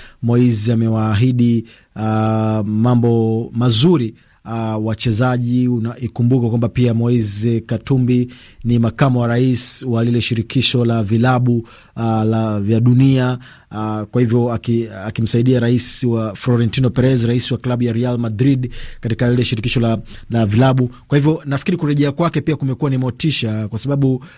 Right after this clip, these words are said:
mmiliki wa timu anapokuwa nje, wakati mwingine mambo yanakuwa hayaendi vizuri sana katika klabu. Kwa hivyo naamini ni wakati wa T P Mazembe sasa kurejea katika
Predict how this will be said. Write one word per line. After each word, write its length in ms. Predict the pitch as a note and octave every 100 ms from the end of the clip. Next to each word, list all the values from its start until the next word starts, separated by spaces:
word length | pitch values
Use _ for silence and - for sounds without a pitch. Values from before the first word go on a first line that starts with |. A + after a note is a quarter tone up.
| - _
mmiliki 460 | B2+ C#3 C#3+ F3+ D#3+
wa 80 | C#3+
timu 200 | F3 D#3
anapokuwa 420 | C3+ C3+ D3+ C#3+
nje, 400 | D#3+ E3+ D3+ D#3+ D#3 - D3 C#3+
wakati 300 | C3+ C3+ C#3
mwingine 360 | C#3 C#3+ D#3+ C#3+
mambo 360 | C3 D#3 D3
yanakuwa 340 | C#3 C3 D#3 C3+
hayaendi 320 | C3+ C#3+ C3
vizuri 400 | A#2+ G#2+ E3 B2+
sana 240 | D3 B2+
katika 220 | A#2 A#2+
klabu. 360 | A2+ C#3+ B2 G2+
Kwa 100 | B2+
hivyo 260 | C#3 C3+ B2+ - - - -
naamini 520 | C#3 D#3+ F3+ E3 D3+
ni 180 | C3 D3
wakati 380 | C#3 - F#3
wa 40 | D3+
T 80 | B2+
P 100 | C#3
Mazembe 340 | D3+ C3+ C3+
sasa 240 | A#2+ B2+
kurejea 340 | B2 B2+ B2+ C#3
katika 420 | B2+ - B2+ A#2+